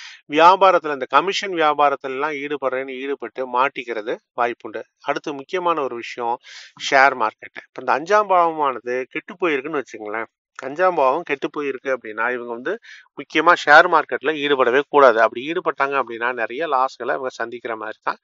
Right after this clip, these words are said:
இருக்கும். இந்த ஐந்தாம் பாவகம் என்-, என்பது ரெண்டு, ஆறு, பத்து, சரிங்களா, இந்த திரிகோணத்தை பாதிக்கக்கூடிய ஒரு அமைப்பை கொண்டது. சரிங்களா?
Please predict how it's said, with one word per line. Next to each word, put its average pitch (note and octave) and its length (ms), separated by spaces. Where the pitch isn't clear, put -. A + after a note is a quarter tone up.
இருக்கும். A#2 500
இந்த C#3+ 120
ஐந்தாம் G#3 380
பாவகம் E3+ 420
என்-, C#3 260
என்பது A#2+ 440
ரெண்டு, D#3+ 440
ஆறு, C3+ 340
பத்து, - 440
சரிங்களா, B2 320
இந்த A#2+ 220
திரிகோணத்தை D3+ 640
பாதிக்கக்கூடிய C3+ 800
ஒரு B2 200
அமைப்பை B2 340
கொண்டது. A2 380
சரிங்களா? A#2+ 440